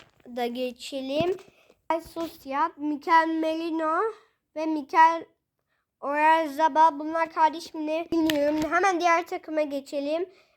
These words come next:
Kulüp Nacional. Bunlar biraz eski sezon mu ne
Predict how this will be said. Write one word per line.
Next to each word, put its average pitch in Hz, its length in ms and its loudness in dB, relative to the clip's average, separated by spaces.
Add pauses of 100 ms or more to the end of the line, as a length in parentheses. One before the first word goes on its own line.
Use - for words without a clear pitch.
(140)
Kulüp 294 280 -6
Nacional. 285 600 0
Bunlar 302 400 0
biraz 311 260 4
eski 302 340 -2
sezon 277 340 -2
mu 277 140 -6
ne 302 240 -2